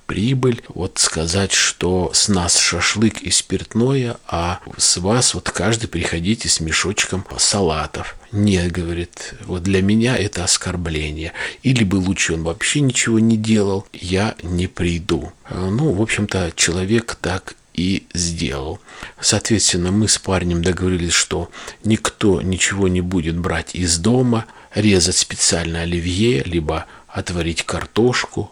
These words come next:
с салом, с огурцами, или отварить яйца, принести. Ну, действительно, это как-то смешно. А мы договорились, э, на том, что мы, если что, вот этот салат там в кафе пойдем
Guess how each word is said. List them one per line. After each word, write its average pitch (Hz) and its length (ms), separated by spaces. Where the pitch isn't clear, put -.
с - 100
салом, 107 580
с - 160
огурцами, 110 840
или 101 160
отварить 82 480
яйца, 110 500
принести. 104 580
Ну, 110 220
действительно, 98 600
это 87 220
как-то - 440
смешно. 85 680
А 92 100
мы 120 120
договорились, 92 760
э, 80 340
на 85 140
том, 131 380
что 107 460
мы, 90 320
если 92 460
что, 131 460
вот 90 220
этот 82 220
салат 143 580
там 78 200
в - 120
кафе - 400
пойдем 87 580